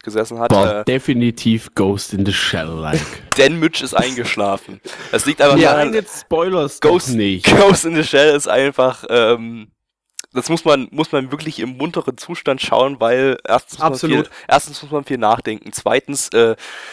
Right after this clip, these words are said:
Speaker 1: ist, äh, das, was man sieht in Zusammen-, äh, in Zusammenarbeit mit dem, mit der, mit dem Soundtrack sehr,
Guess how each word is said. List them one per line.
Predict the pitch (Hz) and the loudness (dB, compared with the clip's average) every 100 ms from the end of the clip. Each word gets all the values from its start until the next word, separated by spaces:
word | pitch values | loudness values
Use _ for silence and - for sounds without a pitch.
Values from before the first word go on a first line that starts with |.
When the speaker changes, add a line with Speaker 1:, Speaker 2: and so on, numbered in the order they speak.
| - - | -18 -4
Speaker 1:
ist, | 135 - - | -2 -2 -4
äh, | 76 98 117 113 113 104 101 _ - | -2 0 2 2 0 -4 -8 _ 0
das, | 123 - | 0 0
was | 135 | -4
man | 135 123 | -4 -6
sieht | 117 143 - | -8 -12 -8
in | 127 | -8
Zusammen-, | 131 123 120 139 135 123 - | -6 -2 -2 -2 -8 -10 -8
äh, | - 71 - | -6 -6 -8
in | 120 | -10
Zusammenarbeit | 117 120 113 123 120 113 - 117 110 | -8 0 0 0 -6 -6 0 2 2
mit | 113 - | -4 -4
dem, | 110 110 | -4 -4
mit | 110 | -2
der, | 107 101 101 98 101 | 0 0 -2 -4 -8
mit | 104 107 | -12 -12
dem | |
Soundtrack | 107 110 127 - 117 123 - | -2 0 0 0 0 0 -8
sehr, | 123 107 110 110 | -6 0 2 2